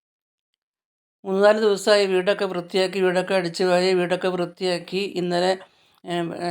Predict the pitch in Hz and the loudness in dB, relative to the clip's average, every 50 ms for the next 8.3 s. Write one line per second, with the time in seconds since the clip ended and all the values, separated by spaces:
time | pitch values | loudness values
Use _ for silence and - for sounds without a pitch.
0 | 165 165 160 - - 175 170 170 180 175 175 175 165 170 175 185 190 202 196 196 | -6 -8 -8 -2 -2 -2 0 2 2 2 2 2 0 0 0 0 0 0 0 -2
1 | 175 165 165 185 185 170 165 - 190 202 220 240 - - - 226 185 175 175 180 | -4 -2 0 0 0 0 0 -2 -6 -6 -6 -6 -8 -14 -12 -8 -4 -4 -2 0
2 | 180 175 160 160 151 160 170 185 202 220 381 359 240 - 175 160 156 - - 190 | 0 0 0 -2 -2 -4 -4 -4 -4 -6 -8 -14 -14 -12 -10 -10 -10 -10 -10 -8
3 | 190 185 170 165 160 - 175 175 175 - 175 160 156 - - - 208 220 262 - | -6 -4 -4 -4 -6 -6 -6 -6 -6 -4 -6 -6 -6 -8 -8 -6 -6 -6 -6 -6
4 | - _ _ _ _ _ _ _ _ _ _ _ - _ _ - - 196 190 190 | -12 _ _ _ _ _ _ _ _ _ _ _ -20 _ _ -8 -6 -2 0 0
5 | 190 196 190 190 185 233 214 202 185 185 190 190 185 220 185 175 165 165 175 175 | 0 0 0 -2 2 2 2 2 2 -2 -4 -2 0 0 0 0 0 0 0 0
6 | 170 156 143 165 165 156 - 170 156 156 147 147 156 151 147 139 139 139 147 165 | 0 -2 0 -2 -2 0 0 -2 -2 -2 -4 -4 -4 -2 -2 -2 -2 -4 -4 -4
7 | 175 170 170 190 185 180 165 180 180 180 170 170 165 - 175 165 151 139 - 160 | -6 -6 -4 -4 -4 -4 -4 -4 -4 -2 -2 -2 -4 -4 -4 -4 -4 -6 -8 -8
8 | 139 139 139 143 139 - | -8 -8 -8 -8 -10 -12